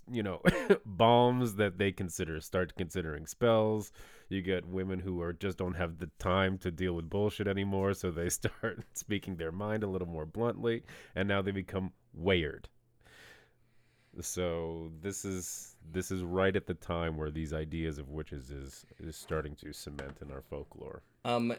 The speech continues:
Speaker 2: th-,
Speaker 1: Our
Speaker 2: uh, by the
Speaker 1: English
Speaker 2: way, that
Speaker 1: folklore,
Speaker 2: actress
Speaker 1: anyway.
Speaker 2: was, of course, Diana Rigg.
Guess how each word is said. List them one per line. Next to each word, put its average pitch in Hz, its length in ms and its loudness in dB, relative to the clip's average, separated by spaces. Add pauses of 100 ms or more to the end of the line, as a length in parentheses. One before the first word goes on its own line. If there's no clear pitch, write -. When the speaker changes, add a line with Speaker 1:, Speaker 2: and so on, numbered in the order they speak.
Speaker 2:
th-, 120 160 -12 (120)
Speaker 1:
Our 101 60 -6
Speaker 2:
uh, - 40 -6
by - 40 -10 (240)
the 156 80 2
Speaker 1:
English 123 60 0
Speaker 2:
way, 113 160 6
that 110 60 -2 (100)
Speaker 1:
folklore, 110 80 6
Speaker 2:
actress 110 280 2
Speaker 1:
anyway. - 60 -8
Speaker 2:
was, 107 120 -4
of 104 100 -6
course, 120 220 0
Diana 98 400 4
Rigg. 90 440 -4